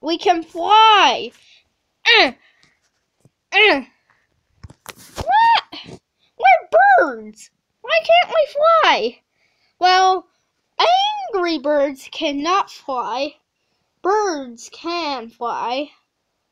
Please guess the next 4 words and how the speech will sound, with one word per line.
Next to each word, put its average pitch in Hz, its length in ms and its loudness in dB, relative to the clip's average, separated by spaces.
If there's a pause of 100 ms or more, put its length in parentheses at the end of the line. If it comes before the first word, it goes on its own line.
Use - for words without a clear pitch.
(560)
Hmm, 370 400 -10 (400)
good 320 160 -8
point. 277 400 -8 (3500)
We 320 80 -20